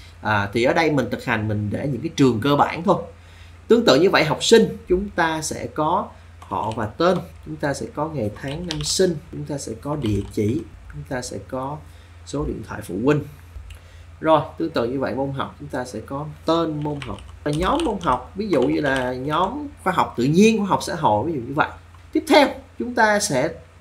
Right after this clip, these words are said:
tiếp tục, chúng ta lưu những cái nhật ký hoạt động của nó. Mọi người sẽ thấy là ví dụ như là một giáo viên có thể dạy môn học A B C đó, và một môn học có thể dạy bởi nhiều giáo viên, đúng không ạ?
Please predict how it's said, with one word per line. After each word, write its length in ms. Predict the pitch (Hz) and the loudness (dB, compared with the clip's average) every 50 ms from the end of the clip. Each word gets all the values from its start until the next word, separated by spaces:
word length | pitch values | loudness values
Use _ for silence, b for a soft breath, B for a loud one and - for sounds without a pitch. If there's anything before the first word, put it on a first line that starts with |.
| - - - - - - | -20 -20 -20 -12 -2 0
tiếp 180 | 285 294 294 - | 2 2 4 6
tục, 120 | - 127 - - - 147 - | 4 4 4 2 -6 -10 -8
chúng 140 | - 196 196 | -6 -6 -4
ta 240 | - 170 160 160 151 147 | -4 -4 -4 -4 -2 0
lưu 480 | 156 175 196 226 240 233 226 226 220 208 190 180 - - - - - - - | 2 2 2 2 2 2 0 0 -2 -2 -4 -8 -12 -18 -20 -20 -20 -14 -6
những 220 | 147 131 120 135 143 | -4 -2 -2 -2 -2
cái 240 | - 202 220 233 - - - - - | -4 -4 -4 -4 -8 -14 -18 -12 -4
nhật 380 | 147 139 160 156 160 - - - | 2 2 2 2 2 -2 0 6
ký 160 | 233 269 302 311 | 8 8 8 8
hoạt 160 | - - - | 6 2 0
động 160 | - - - - 110 - | -2 -4 -4 -8 -12 -10
của 100 | 117 117 | -10 -8
nó. 220 | 131 156 190 214 - - B B B B B B B B B B - | -6 -4 -6 -6 -6 -10 B B B B B B B B B B -8
Mọi 280 | 139 139 135 117 127 131 | -4 0 2 2 2 2
người 160 | 131 127 120 | 2 0 0
sẽ 100 | - 151 | 0 -2
thấy 300 | 151 185 185 202 214 233 | -2 0 0 0 0 0
là 200 | 214 170 139 117 | 0 0 -2 0
ví 160 | 127 196 240 | 0 0 4
dụ 140 | 208 - 107 | 6 6 6
như 280 | 98 - 131 147 156 | 4 2 0 -2 -2
là 160 | 156 143 123 113 | 0 0 -2 -2
một 300 | 110 117 117 107 - - | -2 -2 -2 -2 -2 -2
giáo 180 | 143 165 180 220 | 0 0 2 2
viên 340 | 190 170 185 202 202 160 139 - - - | 0 2 2 2 2 2 -2 -6 -8 -8
có 60 | 175 175 - | -8 -6 -4
thể 200 | 123 101 117 143 147 | -4 -4 -4 -4 -4
dạy 240 | 135 - - - - - 110 - - - - | -4 -4 -6 -6 -14 -18 -18 -20 -20 -14 -8
môn 160 | 135 143 143 131 | -8 -6 -6 -6
học 200 | 127 127 - - - | -8 -10 -10 -8 -8
A 100 | 135 123 | -10 -8
B 100 | 127 135 127 - | -6 -6 -6 -4
C 180 | - 131 123 117 | -2 -2 -2 0
đó, 240 | 151 156 185 - - b b b b b b b | 0 0 0 -2 -6 b b b b b b b
và 120 | - 120 | -4 -2
một 260 | 120 127 117 - 104 151 | 2 2 2 2 0 -2
môn 120 | 151 151 | -4 -2
học 220 | 139 139 101 95 - | 0 -2 -2 -2 -4
có 60 | 156 143 | -8 -6
thể 120 | - 101 110 | -6 -4 -4
dạy 300 | 127 127 117 - - 110 | -2 -2 -4 -4 -4 -6
bởi 120 | 104 113 139 | -4 -2 0
nhiều 260 | 151 156 143 123 110 | 2 4 4 4 4
giáo 180 | 110 131 165 160 | 2 0 2 6
viên, 260 | 156 180 165 151 131 | 8 8 8 8 6
đúng 120 | 143 160 | 2 0
không 100 | 180 170 | 2 2
ạ? 120 | 131 - | 0 0